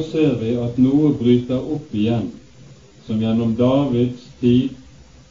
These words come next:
på grunn av profeten Samuels virke, var stanset opp, nemlig Israels tilbøyelighet til å vende seg til Baal-styrkelsen. Nå begynner det å spire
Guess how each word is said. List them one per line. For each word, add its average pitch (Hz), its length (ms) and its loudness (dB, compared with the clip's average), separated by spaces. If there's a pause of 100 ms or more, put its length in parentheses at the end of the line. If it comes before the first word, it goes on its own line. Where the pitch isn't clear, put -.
(460)
på 120 120 -8
grunn 123 240 4
av 117 160 -4
profeten 113 560 -4
Samuels 110 600 -2
virke, 107 440 -6
var 95 240 -10 (340)
stanset 101 500 -10
opp, 120 200 0 (920)
nemlig 113 600 4 (340)
Israels 113 800 4
tilbøyelighet 104 960 -2 (560)
til 104 160 -6
å 104 140 -4
vende 117 260 0
seg 98 240 -8
til 85 320 -6
Baal-styrkelsen. - 1000 -8 (500)
Nå 113 160 2 (380)
begynner 110 500 -2
det 101 80 -10
å 82 160 -12
spire 104 540 -6